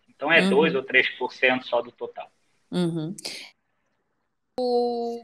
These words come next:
Speaker 2: vou começar agora a falar do resultado de dois mil e vinte e um e deixar aquelas outras perguntas. Afinal de contas, sempre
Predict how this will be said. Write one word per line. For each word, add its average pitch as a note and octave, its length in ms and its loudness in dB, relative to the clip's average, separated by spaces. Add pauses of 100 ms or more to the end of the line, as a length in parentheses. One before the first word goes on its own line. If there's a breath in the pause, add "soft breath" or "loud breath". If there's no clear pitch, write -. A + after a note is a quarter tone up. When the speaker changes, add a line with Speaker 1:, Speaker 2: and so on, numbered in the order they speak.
(140)
Speaker 2:
vou A#3+ 140 0
começar C4 560 -4
agora G3+ 340 -2
a A3 40 -4
falar G3+ 320 -2
do A3 220 -8
resultado G#3+ 800 -4
de F#3+ 180 -10
dois A3 220 -2
mil G3+ 140 -14
e F#3+ 40 -18
vinte F#3+ 260 -18
e A3 60 -8
um A3+ 80 -4
e A#3+ 80 -2
deixar A3+ 480 -2
aquelas A3+ 640 -6
outras A#3 640 -4
perguntas. G3 960 -4
Afinal G3 360 -4
de G#3 100 -10
contas, A#3 500 -6
sempre B3+ 600 -4